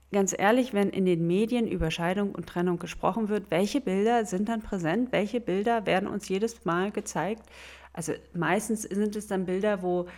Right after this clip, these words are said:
Eltern sich im Hintergrund streiten und das Kind sitzt vorne traurig, heult, hält sich die Ohren zu oder ein Kind wird,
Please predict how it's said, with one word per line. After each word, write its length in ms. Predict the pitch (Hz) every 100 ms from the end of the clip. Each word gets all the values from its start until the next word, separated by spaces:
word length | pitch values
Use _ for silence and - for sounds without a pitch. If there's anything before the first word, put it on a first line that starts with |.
| - - - - - - - -
Eltern 360 | 208 233 220
sich 180 | 196 208
im 120 | 196
Hintergrund 560 | 196 254 240 214 202 190
streiten 540 | - 185 196 208 190
und 160 | 180 175
das 180 | 175 -
Kind 300 | 233 226 220
sitzt 320 | 202 - -
vorne 380 | 190 196 202 190
traurig, 640 | - 180 190 190 185 -
heult, 440 | 175 185 185 180
hält 200 | 190 190
sich 140 | 190 208
die 140 | -
Ohren 320 | - 185 190
zu 400 | 185 - 170 170 101
oder 220 | 180 170
ein 200 | 180 185
Kind 440 | - 240 233 220
wird, 280 | 202 196